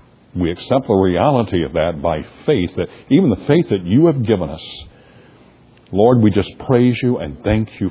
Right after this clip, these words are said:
for your grace and mercy toward us. We praise you and thank you that we know you have called us to be filled up to the fullness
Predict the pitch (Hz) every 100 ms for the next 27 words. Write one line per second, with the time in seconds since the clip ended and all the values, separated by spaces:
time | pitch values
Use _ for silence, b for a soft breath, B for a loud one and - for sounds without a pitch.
0 | - 80 76 65 78 101 117 - - 82
1 | 85 95 - 78 82 78 71 71 - -
2 | - b b b b b b b b -
3 | 113 110 - 139 147 139 131 107 120 120
4 | 127 120 101 104 113 160 120 113 113 113
5 | 107 95 - 185 180 143 85 78 - -
6 | - b b b b - 104 104 98 151
7 | 185 139 110 - - 101 101 - 135 78
8 | 73